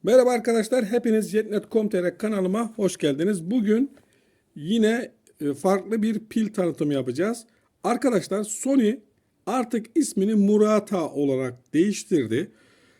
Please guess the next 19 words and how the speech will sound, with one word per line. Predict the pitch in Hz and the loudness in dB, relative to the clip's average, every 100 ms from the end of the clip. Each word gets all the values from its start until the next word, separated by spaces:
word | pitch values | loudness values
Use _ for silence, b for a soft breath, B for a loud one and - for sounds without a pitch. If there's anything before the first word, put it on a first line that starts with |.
| b - | b -2
Yani | 196 180 185 - | 2 2 0 0
eskiden | 226 226 202 135 135 202 _ _ _ _ - | 0 0 0 0 0 -6 _ _ _ _ -18
Sony | - 240 240 214 | -6 -2 2 2
olarak | 156 139 123 123 _ _ - | 2 0 -2 -6 _ _ -2
tanıtımını | 175 180 190 180 | 0 2 2 2
yaptığımız | 170 135 - 127 120 | 2 -2 -2 0 0
pilleri | - 202 170 139 165 226 b b b b b _ | -4 -4 0 -2 -2 -6 b b b b b _
artık | 196 247 - 226 - | -4 -4 -4 -8 -2
bizden | 226 208 185 214 262 | 0 0 0 0 0
Murata | 214 202 233 262 247 208 180 - | 0 0 2 0 0 -2 -2 -4
olarak | 147 143 135 135 - _ _ _ | 0 0 0 -4 -12 _ _ _
alacaksınız. | 127 123 127 123 185 269 _ b b b b | -4 -2 -2 -2 -4 -4 _ b b b b
Yani | 277 269 170 | -4 0 0
sağdaki | - 214 208 185 180 | 0 -2 0 -2 -2
pili | - 185 190 | -4 -2 0
artık | 185 - 226 | -2 -6 2
göremeyeceğiz. | 190 180 156 117 147 254 - _ _ _ | 4 6 4 0 -2 -4 -14 _ _ _
Yine | 180 294 254 | 4 6 6
arkadaşlar, | 247 214 233 185 - | 4 -2 -4 -4 -4